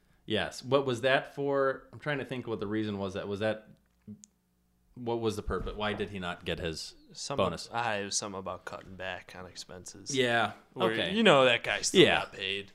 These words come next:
Speaker 1: Yeah, I know that. I know that. Trust me. You don't, don't even get me started on that. But, uh, yeah, that's, uh, that's no good. That's no good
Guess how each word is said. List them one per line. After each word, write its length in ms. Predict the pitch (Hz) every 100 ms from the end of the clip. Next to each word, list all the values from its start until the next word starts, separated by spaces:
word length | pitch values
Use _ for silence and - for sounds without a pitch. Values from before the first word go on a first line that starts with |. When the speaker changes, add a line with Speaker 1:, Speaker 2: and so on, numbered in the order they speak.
| -
Speaker 1:
Yeah, 300 | 120 117 117
I 100 | 117
know 200 | 123 120
that. 320 | 101 95 82 -
I 140 | 123
know 180 | 117 101
that. 320 | 98 82 - _ _ -
Trust 260 | 107 98
me. 100 | 90
You 40 | 90
don't, 260 | 98 92 -
don't 160 | 110
even 120 | 104
get 100 | 95
me 60 | 87
started 480 | - - 92 80 69
on 140 | 69
that. 180 | - - - - _ _ _ - - _ _ _ _
But, 280 | 98 90 -
uh, 380 | 95 92 90 90 - _ _ _ - _ _
yeah, 220 | 170 196
that's, 280 | 180 196 -
uh, 560 | 190 190 180 175 170 170 -
that's 180 | 143 139
no 140 | 151 139
good. 220 | 110 80 - _ -
That's 180 | 107 120
no 160 | 113
good 340 | 113 110 104